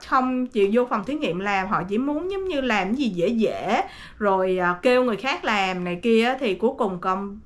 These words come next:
ty họ cũng cho những người đó đi ra giống như là cho nghỉ việc, cho thôi việc vậy đó. Quay lại với cái chuyện đi học,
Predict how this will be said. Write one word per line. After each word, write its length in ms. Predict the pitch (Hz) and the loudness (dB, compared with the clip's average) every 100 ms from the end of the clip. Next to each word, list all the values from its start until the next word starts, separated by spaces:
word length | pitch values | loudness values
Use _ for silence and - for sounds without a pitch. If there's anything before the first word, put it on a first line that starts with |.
| - | -4
ty 260 | 202 190 | 0 0
họ 220 | 196 190 165 | 0 -6 -6
cũng 200 | 147 208 | -8 -2
cho 240 | 226 202 | 0 0
những 200 | 180 170 | 0 -2
người 140 | 220 | -2
đó 100 | 180 | -2
đi 160 | 226 208 | 0 0
ra 200 | 196 185 | 0 -2
giống 140 | 196 | -2
như 120 | 247 214 | -2 -2
là 220 | 170 151 - - - | -2 -4 -8 -20 -6
cho 160 | 240 226 | 0 2
nghỉ 180 | 202 185 | 2 0
việc, 240 | 240 - | -2 0
cho 120 | 220 214 | -2 -4
thôi 220 | - 226 | 2 2
việc 300 | 220 208 185 - | 4 2 0 -2
vậy 100 | 175 | -2
đó. 160 | 247 359 - - - 202 | -2 -4 -18 -20 -12 -4
Quay 180 | 233 262 | 2 2
lại 260 | 247 196 180 | 2 -2 0
với 140 | 233 277 | -2 0
cái 100 | 349 | -2
chuyện 200 | 277 160 | 0 -2
đi 100 | 185 | 0
học, 220 | 214 214 | 0 0